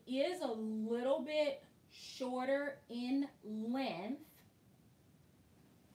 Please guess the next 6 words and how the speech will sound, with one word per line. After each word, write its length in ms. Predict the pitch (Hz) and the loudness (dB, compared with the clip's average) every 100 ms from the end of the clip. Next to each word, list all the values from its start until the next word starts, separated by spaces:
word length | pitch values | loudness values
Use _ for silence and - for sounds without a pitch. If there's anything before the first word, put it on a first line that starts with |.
| - - - - - - | -20 -20 -18 -10 -10 -8
And 760 | 226 226 220 208 208 202 202 208 - - - - - 202 | -6 -2 0 0 -2 -2 -4 -6 -10 -20 -20 -20 -14 -8
let's 320 | 220 247 254 | -4 -4 -6
see. 800 | - - - 233 226 220 214 214 - - - - - - - - - - - - - - - - - - - - | -12 -16 -10 -10 -6 -6 -4 -6 -10 -20 -20 -20 -20 -20 -20 -20 -20 -20 -20 -18 -16 -16 -18 -20 -20 -20 -20 -10
Let 120 | 196 | -8
me 120 | 190 180 - - - 165 175 - | -8 -10 -16 -20 -18 -16 -16 -14
here. 360 | 185 - - | -14 -12 -14